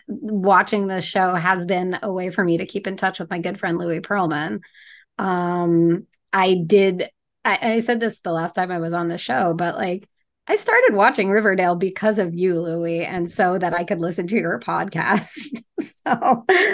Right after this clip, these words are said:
I, uh, you know, th-, this whole,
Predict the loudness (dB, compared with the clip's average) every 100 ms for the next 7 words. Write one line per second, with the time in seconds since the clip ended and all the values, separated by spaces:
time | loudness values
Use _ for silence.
0 | -2 -4 -2 4 6 6 4 4 2 2
1 | 0 -2 -6 _ -8 -6 -2 -4 -2 -2
2 | -4 -2 -2 -2 -6 -2 0 0 0 -4